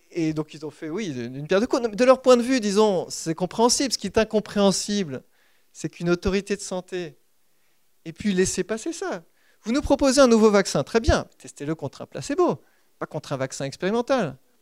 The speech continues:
Et en plus, quand on regarde un peu dans, dans le détail, il y avait deux fois plus de morts subites de, du nourrisson dans le vaccin expérimental qui sera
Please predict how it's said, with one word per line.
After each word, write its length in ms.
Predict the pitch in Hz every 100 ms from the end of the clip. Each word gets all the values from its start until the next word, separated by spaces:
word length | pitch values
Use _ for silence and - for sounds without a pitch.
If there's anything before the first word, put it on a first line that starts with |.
| _ _ _ _ _ _ _ -
Et 80 | 143
en 80 | 151
plus, 180 | 190
quand 200 | - 185
on 40 | 160
regarde 220 | 156 147
un 100 | 143
peu 200 | - 156
dans, 160 | 135 123
dans 120 | 123
le 60 |
détail, 280 | 131 - 277
il 40 | 220
y 40 |
avait 140 | 160
deux 120 | 156 214
fois 240 | - 208
plus 160 | 220 170
de 80 |
morts 180 | 165 165
subites 360 | - 156 170 143
de, 100 | 123
du 140 | 131
nourrisson 520 | 139 135 143 - 160 - _ _ _ _ 143
dans 220 | 202 247
le 180 | 233 196
vaccin 520 | 175 185 - 196 185 - _ _ -
expérimental 1040 | 220 - 196 196 190 - 190 190 156 - _ _ _ _ _ _ _ _
qui 140 | 139
sera 380 | - 131 127